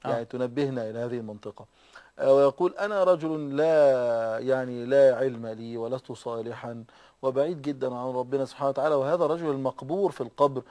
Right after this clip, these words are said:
Speaker 2: رجل صالح وقريب من الله عز وجل، فأنا أتخذ وسيلة ليقربني إلى الله تبارك وتعالى". فهل هذا المعنى ينبغي أن يكون في أهل الإسلام أو في أهل التوحيد أو في أهل العقيدة الصحيحة، أم ينبغي أن يتغير هذا المعنى؟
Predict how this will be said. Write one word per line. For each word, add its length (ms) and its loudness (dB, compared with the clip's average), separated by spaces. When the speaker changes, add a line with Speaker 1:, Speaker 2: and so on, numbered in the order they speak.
Speaker 2:
رجل 400 -2
صالح 540 0
وقريب 680 -2
من 100 -4
الله 280 -2
عز 280 -8
وجل، 300 0
فأنا 260 0
أتخذ 360 0
وسيلة 520 2
ليقربني 680 -2
إلى 80 0
الله 180 0
تبارك 300 -4
وتعالى". 360 -4
فهل 220 -4
هذا 160 -2
المعنى 420 -4
ينبغي 340 -2
أن 60 -8
يكون 420 -8
في 260 -14
أهل 180 -8
الإسلام 540 -12
أو 120 -14
في 180 -14
أهل 140 -12
التوحيد 540 -14
أو 80 -2
في 140 -8
أهل 160 -2
العقيدة 380 -6
الصحيحة، 640 -12
أم 100 -10
ينبغي 360 -2
أن 80 -2
يتغير 560 2
هذا 300 -4
المعنى؟ 440 -8